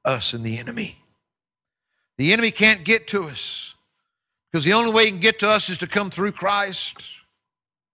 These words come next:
He's there to fight our battles. He's there to destroy the enemy. These are battles that we can't win in our flesh, but we can in him.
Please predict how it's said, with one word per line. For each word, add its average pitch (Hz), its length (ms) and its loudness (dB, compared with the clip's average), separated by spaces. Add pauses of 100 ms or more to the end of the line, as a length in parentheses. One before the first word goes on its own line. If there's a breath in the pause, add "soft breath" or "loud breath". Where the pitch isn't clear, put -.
(1300)
He's 196 220 2
there 226 180 6
to 208 80 2
fight 220 360 4
our 214 120 2
battles. 208 840 0 (1080)
He's 185 160 0
there 226 160 8
to 202 100 -2
destroy 220 440 2
the 220 180 4
enemy. 226 360 2 (1300)
These 196 160 0
are 208 60 4
battles 214 400 6
that 185 100 -4
we 220 180 0
can't 214 360 2
win 233 200 0
in 226 100 -2
our 214 120 2
flesh, 196 460 -4
but 147 100 -10
we 147 100 -6
can 175 240 -8
in 175 120 -6
him. 147 460 -8